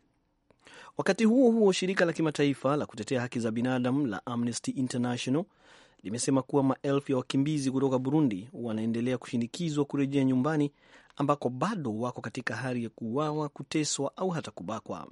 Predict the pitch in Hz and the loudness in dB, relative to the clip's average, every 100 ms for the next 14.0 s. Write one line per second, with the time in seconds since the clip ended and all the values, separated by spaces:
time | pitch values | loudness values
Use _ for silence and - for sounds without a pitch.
0 | _ _ _ - - - - _ 135 147 | _ _ _ -20 -20 -20 -20 _ 2 4
1 | 151 143 151 143 143 147 147 143 139 151 | 6 4 4 4 4 4 4 2 2 2
2 | 147 113 107 139 135 - 147 131 - _ | 0 0 0 0 0 2 4 4 0 _
3 | _ _ _ _ _ - - 302 302 190 | _ _ _ _ _ -2 12 12 12 10
4 | 85 - _ _ _ _ _ _ _ _ | 4 -8 _ _ _ _ _ _ _ _
5 | _ _ _ _ _ _ _ _ _ _ | _ _ _ _ _ _ _ _ _ _
6 | _ _ _ 135 135 - 135 131 - 156 | _ _ _ 2 2 6 4 4 6 8
7 | 143 - _ _ _ _ _ - - _ | 8 4 _ _ _ _ _ -20 -20 _
8 | - 147 147 143 139 131 - _ 156 202 | 0 4 6 8 6 4 0 _ 4 4
9 | 190 185 170 180 180 170 156 170 151 170 | 4 2 4 2 2 0 2 0 0 2
10 | 151 165 180 135 117 120 123 135 - 135 | 2 4 2 4 2 2 2 0 0 -2
11 | - 143 135 131 175 127 82 104 123 - | 0 0 2 2 4 2 0 -4 -2 0
12 | 131 135 143 123 123 127 120 117 127 131 | 2 4 2 2 2 2 2 2 0 -2
13 | - 123 143 131 - 165 135 98 98 104 | -2 2 2 0 2 4 4 0 -6 -10